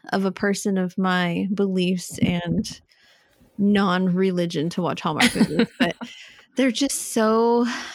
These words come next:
Speaker 1: calming. And
Speaker 2: They're
Speaker 1: half
Speaker 2: just
Speaker 1: the time
Speaker 2: comforting.
Speaker 1: Yeah, and half the time I'm looking at my phone anyway, so
Speaker 2: Well, yeah, they're
Speaker 1: whatever, but
Speaker 2: easy. They're easy to have
Speaker 1: but
Speaker 2: on. I've
Speaker 1: Yeah.
Speaker 2: been watching, um, iZombie. Did you ever watch that show?
Speaker 1: Oh,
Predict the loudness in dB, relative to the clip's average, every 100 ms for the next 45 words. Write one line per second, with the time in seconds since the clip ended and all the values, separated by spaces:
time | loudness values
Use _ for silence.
0 | -18 -20 _ _ -18 -8 -2 0 0 -2
1 | -2 -6 -8 -14 _ _ 0 2 2 0
2 | 2 2 4 4 2 0 -2 -6 -14 -14
3 | 0 2 4 4 2 2 0 0 0 -2
4 | -2 -2 -2 -4 -4 -4 -2 -2 -2 -2
5 | -4 -6 -6 -8 -12 -20 0 4 6 4
6 | 4 4 6 4 4 2 0 -4 -14 -8
7 | -2 0 0 0 0 2 4 2 -2 -6
8 | -16 -16 -18 -2 2 4 4 4 6 6
9 | 4 2 2 2 2 2 4 4 2 0
10 | -6 -18 -20 -8 0 4 6 4 2 2
11 | 2 2 0 -2 -4 -14 _ _ _ _
12 | -20 -6 -2 0 2 2 0 -2 -2 0
13 | 2 2 2